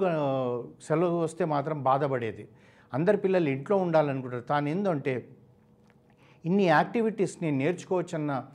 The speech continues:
దృక్పథంతో తాను ఇంటికి, ఇంటికన్నా కూడా స్కూల్కి వెళ్ళేది, షేక్స్పియర్ నాటకాలలో నటించేది, కమ్యూనికేషన్ స్కిల్స్ బాగా డెవలప్ చేసుకుంది.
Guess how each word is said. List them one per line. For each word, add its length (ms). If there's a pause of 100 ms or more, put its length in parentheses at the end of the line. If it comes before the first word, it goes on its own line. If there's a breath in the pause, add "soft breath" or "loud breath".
(320 loud breath)
దృక్పథంతో 600
తాను 440 (120)
ఇంటికి, 600 (300 loud breath)
ఇంటికన్నా 460
కూడా 160
స్కూల్కి 440
వెళ్ళేది, 440 (300 soft breath)
షేక్స్పియర్ 640
నాటకాలలో 640
నటించేది, 640 (320 loud breath)
కమ్యూనికేషన్ 600
స్కిల్స్ 440
బాగా 260
డెవలప్ 400
చేసుకుంది. 440